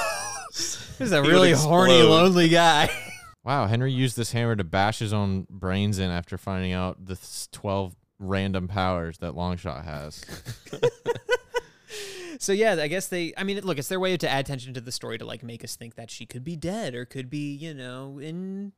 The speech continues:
Speaker 1: very severe danger 'cause she has no future. Anyway, Wolverine doesn't believe it. He's gonna go off on his own to find her.
Speaker 3: She w-, sh-, it l-, it feels like she was horny for me when she disappeared.
Speaker 1: <laughs>
Speaker 3: What's up with that?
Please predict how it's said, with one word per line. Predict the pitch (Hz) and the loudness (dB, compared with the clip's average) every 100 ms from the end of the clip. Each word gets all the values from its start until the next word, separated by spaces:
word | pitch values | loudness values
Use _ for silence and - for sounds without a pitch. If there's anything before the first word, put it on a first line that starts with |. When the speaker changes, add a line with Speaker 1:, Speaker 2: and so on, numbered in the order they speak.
| _ _ - | _ _ -8
Speaker 1:
very | 127 151 | -4 -4
severe | - 190 | -4 -6
danger | 208 247 330 | -6 -8 -8
'cause | 190 233 | -10 -10
she | - 277 | -8 -6
has | 247 269 269 | -4 -6 -6
no | 349 | -10
future. | 320 427 427 - 247 | -8 -8 -6 -4 -4
Anyway, | 156 165 147 | -2 -2 0
Wolverine | 143 147 214 208 190 | -2 0 0 0 -2
doesn't | 170 156 139 | -2 -4 -4
believe | 143 135 | -6 -6
it. | 131 | -6
He's | 147 | -4
gonna | 151 139 | -4 -4
go | 135 | -2
off | 127 | -2
on | 123 | -4
his | 120 | -10
own | 120 | -10
to | 117 | -12
find | - - | -14 -14
her. | - - _ | -16 -18 _
Speaker 3:
She | - | -4
w-, | 214 - | -4 -4
sh-, | - - | -6 -4
it | 143 127 | -4 -2
l-, | 143 | -6
it | 110 120 - | -6 -10 -8
feels | - 247 190 | -4 -2 -2
like | 147 | -4
she | - | -2
was | 151 113 | 0 -2
horny | - 180 233 165 | -2 0 2 2
for | - 98 | 0 -2
me | 90 87 | -2 -2
when | 87 | -4
she | - | -6
disappeared. | 92 107 98 127 131 87 69 | -8 -6 -6 -4 -2 -4 -6
Speaker 1:
<laughs> | - - - - - - - | -10 -12 -10 -10 -10 -10 -8
Speaker 3:
What's | 143 | -4
up | 185 | -2
with | 101 | 0
that? | 101 123 85 | 0 0 -2